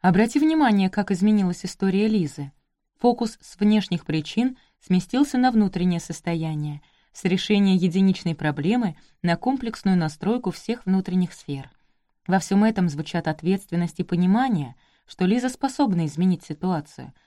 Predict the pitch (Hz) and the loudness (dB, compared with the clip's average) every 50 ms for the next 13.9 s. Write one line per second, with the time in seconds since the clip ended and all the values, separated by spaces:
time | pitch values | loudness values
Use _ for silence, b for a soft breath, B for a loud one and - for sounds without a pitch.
0 | _ _ - 180 190 185 180 185 185 190 196 196 185 165 151 143 135 156 156 151 | _ _ 2 4 4 4 4 4 0 0 0 -2 0 -2 -2 -4 -2 -4 -4 -4
1 | - 151 156 175 180 175 - 156 151 151 151 156 147 151 160 156 147 - - 151 | -4 -4 -2 -2 -2 -2 -4 -4 -2 -2 -2 -2 -4 -4 -4 -4 -6 -6 -6 -6
2 | 143 - - - 185 226 233 220 - - - 147 156 156 156 151 147 131 127 - | -6 -6 -4 -2 -2 0 0 -2 -6 -8 -8 -6 -6 -4 -4 -6 -6 -10 -12 -16
3 | _ - - _ _ _ _ _ _ _ _ - - 190 185 190 208 208 190 170 | _ -20 -20 _ _ _ _ _ _ _ _ -2 0 2 4 4 4 4 4 0
4 | 151 147 - - 160 156 - - 156 165 165 - 165 180 220 240 - 262 262 277 | -2 -4 -6 -6 -8 -8 -6 -4 -4 -4 -2 -2 -4 -4 -4 -6 -6 -4 -4 -4
5 | 262 - - 196 160 147 - - 185 - - 170 170 147 - 175 185 175 - - | -4 -4 -4 -2 -2 -4 -6 -10 -12 -8 -6 -6 -6 -4 -2 -4 -4 -4 -4 -8
6 | 160 147 - - 160 165 165 160 170 170 - - 156 156 151 151 - - 165 156 | -10 -8 -6 -6 -4 -4 -2 -4 -4 -4 -6 -6 -6 -6 -6 -8 -6 -6 -4 -4
7 | 160 156 151 - 160 147 190 202 190 165 156 139 - - - - _ _ _ _ | -4 -6 -6 -8 -6 -4 -4 -4 -4 -4 -6 -8 -10 -12 -18 -20 _ _ _ _
8 | _ _ _ _ _ - 175 175 220 285 285 311 277 233 214 247 240 233 208 190 | _ _ _ _ _ 0 2 4 4 4 4 2 2 2 2 0 0 -2 -2 -4
9 | - - - 147 139 139 135 127 127 - - - - - _ _ _ _ _ _ | -4 -6 -6 -4 -4 -6 -10 -12 -14 -18 -20 -20 -20 -20 _ _ _ _ _ _
10 | _ - 170 165 165 170 - - - 170 170 175 170 160 151 - - 170 170 147 | _ -2 0 0 0 0 -2 -4 -2 -2 0 0 -2 -4 -6 -6 -4 -4 -4 -2
11 | 175 180 180 - - - - 165 165 - - - 175 170 160 160 160 160 - - | -2 -4 -4 -6 -10 -8 -4 -2 -2 -2 -2 -4 -6 -4 -4 -4 -4 -4 -4 -4
12 | 214 240 214 151 131 - - _ _ _ _ - 165 180 - 262 277 277 233 190 | -4 -4 -4 -6 -10 -14 -18 _ _ _ _ -4 -4 0 2 2 4 4 4 2
13 | 165 160 160 160 160 156 - 151 - _ - 127 123 123 - _ _ _ | 0 0 -2 -4 -6 -8 -10 -14 -16 _ -18 -18 -18 -18 -18 _ _ _